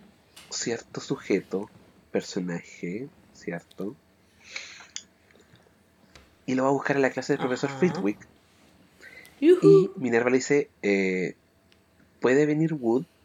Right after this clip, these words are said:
Speaker 1: ¿cierto? "Tráeme el Wood". Y Harry, al menos en mi versión, <laughs> eh, como hace este juego de palabra con madera,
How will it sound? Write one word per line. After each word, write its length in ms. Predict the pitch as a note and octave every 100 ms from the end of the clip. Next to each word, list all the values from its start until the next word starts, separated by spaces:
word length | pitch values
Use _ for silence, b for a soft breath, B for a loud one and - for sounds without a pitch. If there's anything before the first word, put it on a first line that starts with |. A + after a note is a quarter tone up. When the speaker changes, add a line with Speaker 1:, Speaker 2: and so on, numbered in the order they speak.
| _ _ _ _
Speaker 1:
¿cierto? 540 | - A#2+ - - C3+ - _ _ -
"Tráeme 280 | - B2+ C3+
el 60 | C3+
Wood". 220 | C#3 F3 - _ _ _ b b b _
Y 120 | G#2+ -
Harry, 420 | A#2 C3 B2 A#2+ -
al 140 | A2+
menos 240 | A2+ G#2+ A#2+
en 100 | A2
mi 100 | A2
versión, 540 | A2+ - - A#2+ G#2 - - B B B B
<laughs> 560 | B B _ _ _ -
eh, 680 | G#2 F#2+ F2+ - - - -
como 180 | G#2+ A2
hace 140 | -
este 120 | -
juego 220 | - D#3 D#3+
de 100 | B2+
palabra 420 | A2 G2+ A2 B2
con 180 | A#2+ G#2+
madera, 440 | G2+ G#2+ G2